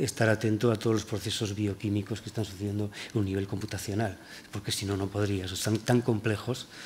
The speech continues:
en el sentido propio de la palabra, ¿no? tan, tan extremadamente complejos que no podríamos... Eh, precisamente, eh, ser seres suficientemente complejos como para comprender algo si no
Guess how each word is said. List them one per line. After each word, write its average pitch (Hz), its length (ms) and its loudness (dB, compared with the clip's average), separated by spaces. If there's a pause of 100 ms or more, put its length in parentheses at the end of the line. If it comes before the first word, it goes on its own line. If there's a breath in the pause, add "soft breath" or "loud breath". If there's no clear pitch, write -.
(160 loud breath)
en 104 60 0
el 92 60 -2
sentido 101 360 -2
propio 104 480 0 (260 loud breath)
de 110 80 4
la 101 160 6
palabra, 104 340 6
¿no? 113 200 6 (280 loud breath)
tan, 127 200 6
tan 131 400 2
extremadamente 113 580 4
complejos 113 640 2 (320 loud breath)
que 107 100 6
no 110 200 8
podríamos... 110 680 8
Eh, 98 200 2 (580 loud breath)
precisamente, 104 680 4 (360 loud breath)
eh, 127 340 0
ser - 320 2
seres - 580 2
suficientemente 113 680 2
complejos 104 480 0
como 90 180 -2
para 98 160 -4
comprender 101 480 0
algo 107 260 0 (280 loud breath)
si - 240 2
no 113 200 6